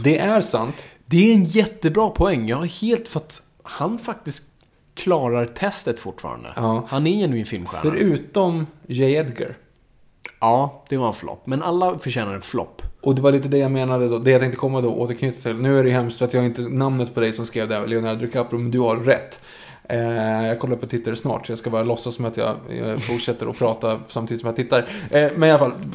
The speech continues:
Speaker 1: han gjorde J. Edgar och då sminkar man ju honom för att likna J. Edgar i den filmen, så att säga.
Speaker 2: Ja.
Speaker 1: Det är ju det vi menar. Så att vart går gränsen då? Är det
Speaker 2: Jaha,
Speaker 1: inte
Speaker 2: du
Speaker 1: okej
Speaker 2: menar
Speaker 1: att liksom
Speaker 2: porträttera.
Speaker 1: animera, att porträttera på det sättet?
Speaker 2: Det är ju en väldigt intressant grej. Jag skulle säga att i så, såna fall, alltså J.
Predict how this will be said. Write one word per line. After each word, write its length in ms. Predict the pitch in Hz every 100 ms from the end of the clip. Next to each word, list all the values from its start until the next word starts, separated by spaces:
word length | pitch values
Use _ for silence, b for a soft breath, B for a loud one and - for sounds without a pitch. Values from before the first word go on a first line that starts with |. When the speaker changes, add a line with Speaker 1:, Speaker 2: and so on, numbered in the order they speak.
| - -
Speaker 1:
han 440 | 143 180 190 180
gjorde 220 | 175 127 120
J. 400 | 120 120 127 123
Edgar 300 | 165 160 127
och 120 | 120 117
då 220 | 151 156 147
sminkar 580 | - 185 156 131 -
man 100 | 202
ju 60 | 175
honom 260 | 139 120 117
för 100 | 117
att 120 | 139
likna 500 | 156 151 120 - 131
J. 240 | 117 120 -
Edgar 300 | 127 123 120
i 100 | 120
den 240 | 117 117
filmen, 480 | 117 226 202 120 -
så 100 | 117
att 80 | 113
säga. 140 | 113 113
Speaker 2:
Ja. 260 | 110 151 156
Speaker 1:
Det 60 |
är 60 | 139
ju 60 | 139
det 180 | 175
vi 100 | 156
menar. 340 | 131 117 113 113 B -
Så 120 | -
att 140 | 135 147
vart 320 | 135 135 135
går 60 | 139
gränsen 360 | 160 156 139
då? 60 | 127
Är 200 | 123 127
det 60 | 135
Speaker 2:
Jaha, 80 |
Speaker 1:
inte 120 | 135 151
Speaker 2:
du 40 |
Speaker 1:
okej 240 | 123 156 147
Speaker 2:
menar 120 | 135 131
Speaker 1:
att 60 |
liksom 260 | 123 - 127
Speaker 2:
porträttera. 160 | 117
Speaker 1:
animera, 680 | 131 135 139 151 151 147 127
att 140 | 117 -
porträttera 680 | 127 - 123 156 147 127
på 100 | 117
det 160 | 151 143
sättet? 340 | 120 107 - -
Speaker 2:
Det 140 | 156
är 40 |
ju 80 | 214
en 100 | 240
väldigt 240 | 226 165 139
intressant 340 | 131 135 127
grej. 160 | 143 139
Jag 140 | 165
skulle 240 | 185 226 202
säga 320 | - 135 110
att 300 | 113 - -
i 380 | 135 123 120 120
så, 280 | 131 127 -
såna 340 | - 139 139
fall, 360 | 147 120 101 92
alltså 380 | 95 107 95 90
J. 240 | 90 -